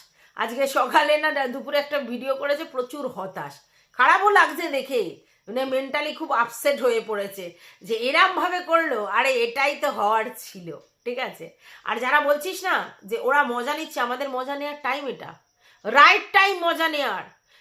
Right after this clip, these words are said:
যেই যেই কথাগুলো আমরা বলে এসেছি, যেই যেই জিনিসগুলো আমরা বলে এসেছি, সেইগুলো আমাদেরকে সাপ্রেস করিয়ে আমাদের উপরে লাউড হওয়া হয়েছে।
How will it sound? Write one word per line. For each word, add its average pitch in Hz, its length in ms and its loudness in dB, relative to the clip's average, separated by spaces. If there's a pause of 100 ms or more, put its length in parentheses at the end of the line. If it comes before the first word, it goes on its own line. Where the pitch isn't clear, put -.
(100)
যেই 330 300 2
যেই 370 260 -2
কথাগুলো 359 400 2
আমরা 339 340 4
বলে 330 240 0
এসেছি, 339 360 -6
যেই 320 200 -4
যেই 330 240 -6
জিনিসগুলো 320 420 -2
আমরা 311 320 4
বলে 302 220 2
এসেছি, 320 320 -6
সেইগুলো 294 420 -4
আমাদেরকে 294 640 0 (320)
সাপ্রেস 294 480 0
করিয়ে 320 260 -4
আমাদের 294 400 2
উপরে 302 300 -4
লাউড 285 500 4
হওয়া 277 220 8
হয়েছে। 208 460 0